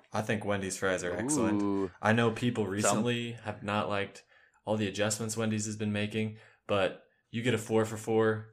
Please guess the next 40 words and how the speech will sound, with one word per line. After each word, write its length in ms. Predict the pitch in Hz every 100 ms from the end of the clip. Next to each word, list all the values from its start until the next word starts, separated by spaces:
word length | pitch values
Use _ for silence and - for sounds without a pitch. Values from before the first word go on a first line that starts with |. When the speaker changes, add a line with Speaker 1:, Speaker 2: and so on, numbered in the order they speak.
| _ -
Speaker 1:
Probably 280 | 123 120 110
my 140 | 90
favorite 460 | - 110 107 104 -
thing 220 | 107 95
in 220 | 98 101
there 180 | 101 98
is 300 | 78 90 82
the, 200 | - -
actually 540 | 92 - 90 87 87
the 80 | 80
fries. 560 | - 87 87 92 - - _ _ _ - -
So 440 | - 90 82 80 -
I 140 | 92
gotta 160 | 90 85
take 220 | 95 82
Wendy's 280 | 87 87 85
fries 300 | 90 85 95
here. 140 | 85
Speaker 2:
Mm-hmm. 140 | 92 92 - _
Yeah, 200 | 117 101
no, 320 | 95 92 98
I 40 | 107
mean, 280 | 98 92 - _
absolutely, 520 | 107 101 - 101 101 92
you're, 240 | 92 90 - - _ _ - -
you're 160 | 117
not 200 | 107 101
wrong 300 | 101 101 98
there. 220 | 92 92 - -
I 120 | 135
gotta, 400 | 160 143 71 139
uh, 60 | -
you 100 | 156
know, 180 | 151 165
maybe 300 | 170 208 254
I 140 | 196
have 180 | 170 165
a 60 | 135
thing 300 | 135 135 139
for, 600 | - 120 104 104 95